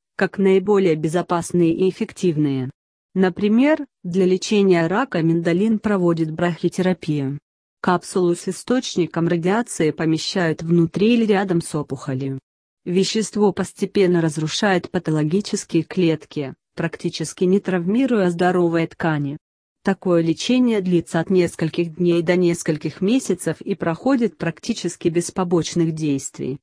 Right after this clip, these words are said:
Хирургическое удаление опухоли миндалин остаётся наиболее эффективным методом.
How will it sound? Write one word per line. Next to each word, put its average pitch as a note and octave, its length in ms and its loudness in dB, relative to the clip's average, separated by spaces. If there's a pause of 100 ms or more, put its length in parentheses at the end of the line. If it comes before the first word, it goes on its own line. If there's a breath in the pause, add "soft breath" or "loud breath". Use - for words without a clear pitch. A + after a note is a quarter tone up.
(640)
Хирургическое E3+ 960 -2
удаление D#3+ 640 2
опухоли F#3+ 600 0
миндалин E3+ 600 2
остаётся F#3+ 720 0
наиболее G#3 600 2
эффективным E3+ 640 -2
методом. C#3 640 -2